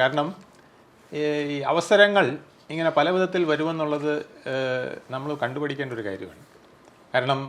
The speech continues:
ഇ-, ഇവിടെ ആരെങ്കിലും തഴഞ്ഞാൽ അതിൻ്റെ അപ്പുറത്തെ ആളെ ഞാൻ കൊണ്ടുവന്ന് സ്റ്റാർ, ഏ,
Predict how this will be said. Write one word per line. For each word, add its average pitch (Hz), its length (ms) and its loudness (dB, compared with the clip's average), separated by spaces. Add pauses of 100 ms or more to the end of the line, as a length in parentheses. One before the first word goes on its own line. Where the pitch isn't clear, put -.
(280)
ഇ-, 131 140 -14 (140)
ഇവിടെ 170 280 6
ആരെങ്കിലും 175 420 8
തഴഞ്ഞാൽ 165 380 6 (180)
അതിൻ്റെ 156 240 2
അപ്പുറത്തെ 190 380 4
ആളെ 175 200 6
ഞാൻ 160 140 4
കൊണ്ടുവന്ന് 147 320 -4 (480)
സ്റ്റാർ, 170 320 10 (600)
ഏ, - 20 -2